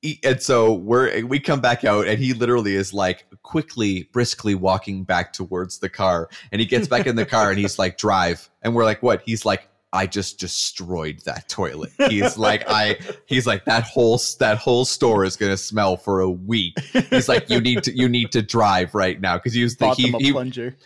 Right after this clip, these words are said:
Speaker 1: he, he thought that, he thought the employees were gonna be chasing him down afterwards.
Speaker 2: <laughs>
Speaker 1: Um, but, uh, that should not discourage anyone from getting a donair. That doesn't happen every time you eat one. Uh, but it's, it's,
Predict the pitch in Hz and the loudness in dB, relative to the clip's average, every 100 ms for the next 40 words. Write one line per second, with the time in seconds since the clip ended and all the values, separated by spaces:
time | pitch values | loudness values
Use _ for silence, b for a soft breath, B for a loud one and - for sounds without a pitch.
0 | b b 151 135 160 156 143 117 127 107 | b b 0 2 0 2 2 2 2 0
1 | 113 131 120 110 113 98 107 101 92 92 | 0 -2 0 0 0 0 2 0 0 -2
2 | 90 87 87 90 85 82 76 80 80 73 | -4 -4 -4 -4 -4 -8 -10 -6 -6 -6
3 | 73 78 220 - 240 - 233 - 90 226 | -8 -6 -4 -2 -2 -2 -2 -2 0 -2
4 | - 220 - 95 90 - 139 139 160 175 | -2 -2 0 -2 -2 -2 0 2 2 2
5 | 180 196 - 120 117 123 120 120 120 131 | 2 0 2 2 2 2 2 2 0 0
6 | 110 110 113 101 101 95 90 104 107 101 | 0 2 2 2 0 0 0 0 0 -2
7 | 98 98 98 101 90 107 104 101 90 85 | -4 -2 0 0 -2 -2 -2 -2 -2 -4
8 | 90 - 117 127 135 B B - 101 92 | -6 -4 -2 -2 -4 B B -2 0 2
9 | 90 87 87 82 - 107 92 - - - | 0 0 -2 -4 -2 2 2 -2 -12 -4
10 | 101 95 - - 101 95 | 0 0 -4 -4 -4 -4